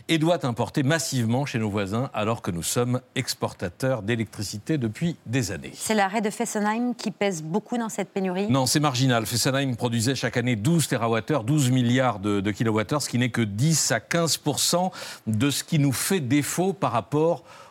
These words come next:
Speaker 1: aux productions des années antérieures. E D F prévoit de produire cette année deux cent quatre-vingts térawattheures d'électricité nucléaire. En deux mille dix-neuf, c'était trois cent quatre-vingts térawattheures. Donc même si le maintien de Fessenheim nous aurait rendu service,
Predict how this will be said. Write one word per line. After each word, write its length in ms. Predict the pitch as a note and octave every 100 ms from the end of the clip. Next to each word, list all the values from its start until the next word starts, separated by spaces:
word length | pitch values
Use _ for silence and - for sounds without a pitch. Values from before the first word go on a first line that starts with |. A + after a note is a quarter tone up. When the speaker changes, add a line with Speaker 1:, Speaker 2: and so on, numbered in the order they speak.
| _ _
Speaker 1:
aux 120 | D3
productions 460 | C3 C#3 B2 A2 D3+
des 140 | B2+
années 140 | A#2+ B2+
antérieures. 480 | B2 C3 A2+ G#2+ A2+
E 40 |
D 160 | B2+ C3+
F 200 | A#2+ A2
prévoit 360 | - A#2 B2
de 100 | A#2
produire 340 | G2+ A#2+ A#2+ -
cette 160 | A#2
année 240 | A#2 B2 A2 - -
deux 180 | A2+ D#3
cent 220 | C3 E3
quatre-vingts 380 | C#3+ - A#2+ B2+
térawattheures 560 | A#2 A2 A#2 G2 A#2+ G#2
d'électricité 600 | A2 A2+ - G2+ A2 A2
nucléaire. 460 | G#2+ A2 A#2+ C#3 - - -
En 80 | A2+
deux 120 | A2+
mille 180 | B2+ A#2+
dix-neuf, 360 | A2 A2 C#3+ C#3+
c'était 280 | A#2+ B2 C#3
trois 440 | - - E3 F#3+
cent 400 | - - E3+ A#2+ -
quatre-vingts 580 | - A#2 - A2+ G#2+ G#2+ - -
térawattheures. 760 | G#2 F2+ F2+ E2 D2+ B1+ - - -
Donc 180 | C3 G#2+
même 200 | D#3 F3+
si 160 | D3 C#3
le 80 | B2
maintien 360 | A#2+ A2 C3+
de 180 | A2 G#2
Fessenheim 500 | F#2 A#2 B2 A2 A2+
nous 300 | G#2+ C#3+ C3+
aurait 260 | C3+ A#2+ B2
rendu 440 | A2 A2 F#2+ G2
service, 560 | - A#2 F#2+ D3 C3+